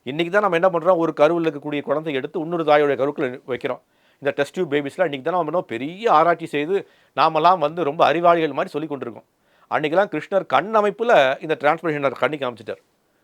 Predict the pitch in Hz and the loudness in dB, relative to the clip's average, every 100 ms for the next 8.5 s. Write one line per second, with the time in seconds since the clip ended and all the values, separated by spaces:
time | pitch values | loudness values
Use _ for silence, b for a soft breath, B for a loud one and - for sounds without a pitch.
0 | _ 123 185 165 160 160 143 135 135 233 | _ -4 -2 -2 -2 0 0 -2 -4 -2
1 | 165 123 - - 123 233 240 - 156 190 | 0 -2 -6 -12 -12 0 0 2 0 0
2 | 175 160 156 147 135 131 127 143 139 123 | 0 -2 2 2 2 0 -4 -4 -2 -6
3 | 113 117 135 143 117 113 175 131 143 123 | -6 -4 0 2 2 -2 -4 -6 -8 -6
4 | 120 110 95 98 226 _ _ b b b | -6 -6 -10 -12 -12 _ _ b b b
5 | 127 214 233 165 160 151 117 107 104 170 | -2 2 2 2 2 2 0 -4 -8 -12
6 | _ _ _ _ _ _ _ _ _ - | _ _ _ _ _ _ _ _ _ 0
7 | 147 226 269 262 240 208 220 175 214 262 | 0 2 4 4 4 2 0 0 2 0
8 | 240 165 175 131 | 2 0 0 -4